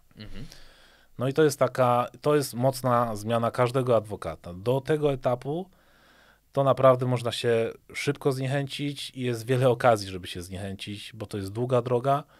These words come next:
Speaker 2: Też nie uważam, że trzeba być, że każdy musi być wybitnie uzdolniony, aby zostać adwokatem. Bardziej tutaj chodzi o to, że trzeba być na pewno cierpliwym i na pewno, mm, no ta,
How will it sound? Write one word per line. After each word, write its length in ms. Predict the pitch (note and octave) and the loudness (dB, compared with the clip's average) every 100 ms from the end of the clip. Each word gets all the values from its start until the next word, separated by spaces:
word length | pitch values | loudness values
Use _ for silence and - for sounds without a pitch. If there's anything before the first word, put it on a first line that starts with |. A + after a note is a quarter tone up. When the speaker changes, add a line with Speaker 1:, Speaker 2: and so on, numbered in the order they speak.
| _ - - - - _ | _ -20 -20 -20 -20 _
Speaker 2:
Też 180 | B2 B2+ | -6 -4
nie 140 | C3+ | -2
uważam, 400 | C3 C3+ B2 A#2 | 4 4 4 -2
że 100 | G#2+ | -4
trzeba 220 | - A2 | 0 0
być, 340 | G2+ G#2 - - | 0 -6 -10 -10
że 160 | A2 | -8
każdy 320 | - B2 A#2 | 2 2 2
musi 180 | A2+ - | -2 -6
być 260 | G#2+ G#2 G#2 | -10 -10 -8
wybitnie 480 | G#2+ A#2 C3 - A#2 | -10 -8 -10 -6 -6
uzdolniony, 540 | G#2+ A2 G#2 B2+ A#2 | -2 -2 0 0 0
aby 160 | G2 G2 | -2 -4
zostać 380 | C3 - G#2+ | -6 -4 -4
adwokatem. 640 | G#2 G#2 G2+ G2+ F#2+ A#2 C#3 C3 _ - - - _ | -6 -6 -8 -6 -4 -6 -6 -10 _ -20 -20 -20 _
Bardziej 460 | G#2 A2+ A#2 A2 A2 | 2 6 6 4 -8
tutaj 280 | G#2+ A#2 A2 | -4 -4 -2
chodzi 320 | A2+ G#2+ A2 | -4 -8 -8
o 120 | A2 | -8
to, 140 | A2+ | -6
że 100 | G#2+ | -6
trzeba 240 | G2+ G#2 G2+ | -4 -4 -4
być 140 | G2+ | -6
na 100 | G#2+ | -8
pewno 200 | G2+ G#2 | -6 -8
cierpliwym 680 | F#2+ G2+ G2 A2+ A#2+ C3+ C#3 - - - - | -6 -8 -6 -8 -4 -2 -4 -8 -18 -20 -20
i 420 | B2+ G#2 G#2 G#2 G2+ - | -12 -8 -6 -8 -10 -8
na 140 | G#2 | -8
pewno, 500 | G2 G#2+ G#2 G#2+ G#2 - _ _ _ _ _ _ _ - | -6 -6 -4 -4 -4 -8 _ _ _ _ _ _ _ -14
mm, 800 | A2 G#2 G2+ G2 G2 G2 F#2+ F#2 - _ _ _ - | -8 -6 -6 -6 -6 -8 -8 -10 -14 _ _ _ -20
no 160 | G2 B2 | -12 -6
ta, 160 | B2 | -4